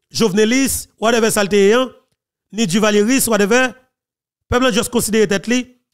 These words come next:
comme une victime. Mais qui, qui, qui t'a cherché un sauveur. Un nègre qui pas peur,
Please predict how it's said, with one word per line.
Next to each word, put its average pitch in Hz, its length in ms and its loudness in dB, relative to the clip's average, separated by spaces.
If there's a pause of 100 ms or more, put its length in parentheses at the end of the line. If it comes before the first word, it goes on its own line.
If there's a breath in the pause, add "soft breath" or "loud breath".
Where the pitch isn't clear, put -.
(160)
comme 233 180 -2
une 233 80 2
victime. 175 500 -4 (760)
Mais 190 100 -12
qui, 202 120 -4 (200)
qui, 190 120 -12
qui 247 280 -2
t'a 226 120 -2
cherché 254 540 0 (600)
un 247 420 2 (100)
sauveur. 180 600 0 (880)
Un 214 120 2
nègre 247 440 0 (600)
qui 226 120 -2
pas 226 160 -2
peur, 262 380 -2